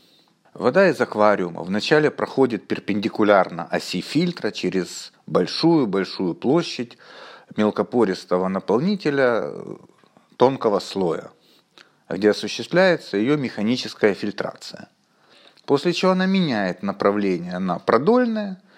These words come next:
и уже проходит через корзины с био- и химическими наполнителями. Ну, после чего помпой выбрасывается обратно в аквариум. Преимущество, как я сказал, в том, что площадь мочалки большая,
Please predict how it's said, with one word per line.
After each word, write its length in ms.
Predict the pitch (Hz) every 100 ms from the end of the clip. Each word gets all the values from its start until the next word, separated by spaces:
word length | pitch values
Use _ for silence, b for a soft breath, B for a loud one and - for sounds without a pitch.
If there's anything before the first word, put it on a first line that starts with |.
| B B B _
и 60 | 147
уже 220 | 165 233
проходит 520 | 185 151 175 160 127
через 300 | - 113 -
корзины 560 | 113 107 120 165 151 101
с 100 | 92
био- 360 | 127 180 160
и 40 | 107
химическими 720 | - 107 127 - - 101 98
наполнителями. 920 | 92 92 90 85 - - - - - _ b b b b -
Ну, 160 | 214
после 260 | - - 113
чего 260 | - 135
помпой 380 | 113 160 98 98
выбрасывается 760 | 92 87 113 - 92 90 - -
обратно 380 | 95 95 95 90
в 40 |
аквариум. 480 | 80 - - - - _ _ _ b b b b b b b b b -
Преимущество, 640 | 143 185 214 - - 113
как 200 | 98 90
я 100 | 82
сказал, 400 | - 98 87 80
в 100 | -
том, 200 | - 143
что 180 | - 117
площадь 460 | - 139 135 127 123
мочалки 480 | 120 - 127 -
большая, 640 | 107 131 139 - 208 117